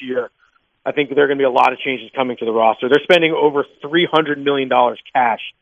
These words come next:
on this roster this year. You know, veterans like Von Miller and Stefon Diggs and on and on. This is a team loaded with talent, but this is it for them. They've gotta make that run. And I agree with you. Last year, you almost have to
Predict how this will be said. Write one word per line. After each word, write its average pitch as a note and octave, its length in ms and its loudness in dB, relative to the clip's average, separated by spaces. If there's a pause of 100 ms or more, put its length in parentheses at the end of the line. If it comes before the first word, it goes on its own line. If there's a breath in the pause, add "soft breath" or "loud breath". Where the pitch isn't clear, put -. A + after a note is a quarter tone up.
(300)
on A#2 160 2
this A2+ 160 0
roster A2+ 400 2
this G2+ 220 -8
year. G2 400 -2
You C#3 100 4
know, G2+ 120 4
veterans B2 440 6
like G#2 240 2
Von G#2 380 4
Miller D3+ 500 6
and G#2+ 140 -8 (100)
Stefon G#2 420 -8
Diggs D3+ 440 6
and G#2 100 -18 (480 soft breath)
on F3 180 6
and D3 120 -2
on. A2 160 -6
This D3+ 180 -2
is E3 80 -10
a D3+ 60 -6
team C#3+ 360 -2
loaded D#3+ 300 8
with D#3 220 -8
talent, B2 460 0 (120)
but A#2+ 300 0
this E3 280 2
is E3 140 -4
it D3+ 220 2
for A#2 100 -10
them. G#2 160 -12
They've B2+ 140 -2
gotta D3 180 6
make C3+ 220 -2
that A#2 200 -4
run. G#2+ 460 -10
And B2+ 420 -2
I G#3 120 8
agree F3+ 220 4
with A#2+ 100 -4
you. B2 100 -6
Last E3+ 300 6
year, F3 300 2 (640 soft breath)
you G#3+ 60 6
almost G3 240 4
have E3+ 200 6
to C3+ 340 4